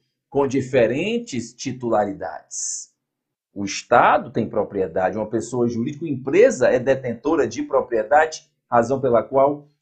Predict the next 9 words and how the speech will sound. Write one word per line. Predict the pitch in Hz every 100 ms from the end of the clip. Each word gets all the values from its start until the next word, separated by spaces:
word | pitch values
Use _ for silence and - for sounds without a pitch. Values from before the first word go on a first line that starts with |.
| -
o | 120
item, | 113 113 127 123 - _ _ - - - - _ _ -
o | 107
item | 107 120
está | 110 - 107
errado. | 113 - - _ _ _ _ -
Tá | 254
bom? | 254 302 - _ _ -
Tranquilo? | 226 247 254 254